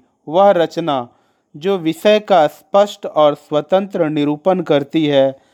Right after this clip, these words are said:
लेख कहलाती है। अस्तु, प्रबंध की तरह लेख भी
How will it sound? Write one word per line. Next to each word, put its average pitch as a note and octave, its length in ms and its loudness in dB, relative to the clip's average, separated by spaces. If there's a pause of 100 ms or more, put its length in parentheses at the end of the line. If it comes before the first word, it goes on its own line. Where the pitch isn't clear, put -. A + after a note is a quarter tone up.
(280)
लेख E3+ 380 0
कहलाती B2+ 720 0
है। A2 240 -12 (420)
अस्तु, F#3 400 -2
प्रबंध G3+ 560 -2
की G3 220 -6
तरह D3+ 460 0 (500)
लेख F3+ 440 0
भी C#3+ 320 -4